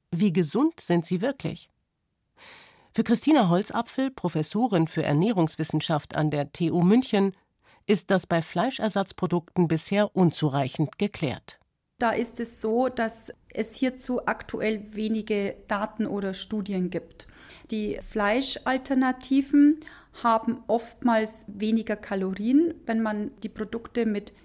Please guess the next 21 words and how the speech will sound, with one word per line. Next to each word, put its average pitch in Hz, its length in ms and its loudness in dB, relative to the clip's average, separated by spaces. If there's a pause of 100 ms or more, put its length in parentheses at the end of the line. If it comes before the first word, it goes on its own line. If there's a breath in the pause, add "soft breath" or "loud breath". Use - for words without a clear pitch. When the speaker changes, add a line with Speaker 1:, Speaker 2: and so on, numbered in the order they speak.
Speaker 2:
herkömmlichem 254 920 2
Fleisch 220 640 -2
vergleicht. 208 760 -4 (560 loud breath)
Allerdings 240 680 2
sind - 640 -2
die 233 40 -4
Produkte 233 520 -6 (260)
in 226 160 0
der 220 160 -2
Regel 220 320 -2 (100)
hochverarbeitet 269 1160 -2 (500 loud breath)
und 240 480 2
die 233 140 -2
hochverarbeiteten 220 920 -4
Lebensmittel 254 800 -2 (380 loud breath)
haben 214 260 -2
dann 214 200 0
auch 208 200 -4
durchaus - 600 -4
gesundheitliche 214 800 -8
Nachteile. 269 880 0